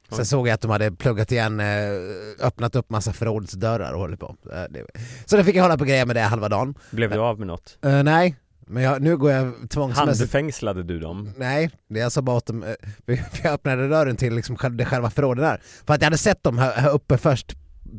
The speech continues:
Speaker 1: på, på våningen där jag bor, när de kom ut ur hissen, bara, "Jag känner inte igen dem", så gick jag ner för trappen, så bara,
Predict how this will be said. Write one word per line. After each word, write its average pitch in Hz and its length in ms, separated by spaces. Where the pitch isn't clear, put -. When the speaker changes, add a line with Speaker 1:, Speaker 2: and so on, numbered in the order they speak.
Speaker 1:
på, 127 380
på 127 120
våningen 127 320
där 131 60
jag 156 160
bor, 98 180
när 107 140
de 110 180
kom 110 100
ut 113 160
ur 117 40
hissen, 117 240
bara, 104 300
"Jag 110 180
känner 113 200
inte 110 100
igen 123 120
dem", 87 120
så 110 80
gick 92 100
jag 117 40
ner 107 100
för - 80
trappen, 113 280
så 82 60
bara, 92 100